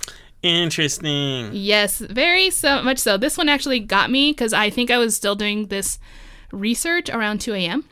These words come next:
Speaker 2: So <laughs> there's picture one. Do you see it? I can turn up the
Speaker 1: It, wait, wait, wait, wait, wait. It just looks like a badly photoshopped baby.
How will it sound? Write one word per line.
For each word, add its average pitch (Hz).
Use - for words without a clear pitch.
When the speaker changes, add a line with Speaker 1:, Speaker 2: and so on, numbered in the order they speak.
Speaker 2:
So -
<laughs> -
there's 180
picture 175
one. 175
Do -
you -
see -
it? -
I 214
can 185
turn 196
up 156
the 127
Speaker 1:
It, 143
wait, 156
wait, 135
wait, 120
wait, 110
wait. -
It 135
just -
looks 156
like 135
a 131
badly 123
photoshopped 123
baby. 117